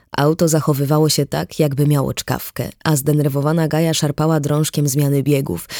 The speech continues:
modląc się, żeby Artur, który mógł ją przecież widzieć we wstecznym lusterku, nie zwrócił uwagi na dziwnie poruszający się pojazd. Bardzo szybko się okazało,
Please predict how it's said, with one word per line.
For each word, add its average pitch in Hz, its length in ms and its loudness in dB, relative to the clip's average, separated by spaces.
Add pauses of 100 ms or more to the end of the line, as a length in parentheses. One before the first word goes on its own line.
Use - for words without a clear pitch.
(160)
modląc 160 460 2
się, 160 200 2
żeby 143 280 0
Artur, 156 460 -2
który 143 280 -2
mógł 151 360 2
ją 147 160 4
przecież 139 360 -2
widzieć 143 360 0
we 131 120 -2
wstecznym 143 460 0
lusterku, 151 580 0 (340)
nie 143 120 2
zwrócił 147 600 -2
uwagi 127 540 -6
na - 120 -2
dziwnie 135 400 -4
poruszający - 720 -4
się - 180 -4
pojazd. - 680 -6 (1300)
Bardzo 170 400 0
szybko 160 380 0
się 151 140 2
okazało, 139 580 0